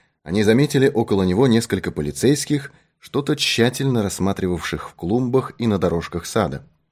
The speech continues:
Нат Пинкертон с удивлением посмотрел на Боба и быстро пошел по направлению к подъезду. «Что вам угодно, миссис?»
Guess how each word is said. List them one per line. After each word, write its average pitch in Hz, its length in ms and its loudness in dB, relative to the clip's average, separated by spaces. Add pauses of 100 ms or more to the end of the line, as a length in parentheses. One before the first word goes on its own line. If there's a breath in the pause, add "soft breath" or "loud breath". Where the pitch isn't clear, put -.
(640)
Нат 92 200 -8
Пинкертон 90 600 0
с - 80 -10
удивлением 92 500 0
посмотрел 82 500 -2
на 76 120 -2
Боба 98 500 2 (460 soft breath)
и 104 80 -8
быстро 101 500 -2
пошел 117 400 0
по 90 120 0
направлению 76 520 -2
к - 60 -14
подъезду. 82 480 -6 (840)
«Что 113 320 0
вам 117 200 6
угодно, 117 420 2
миссис?» - 840 -4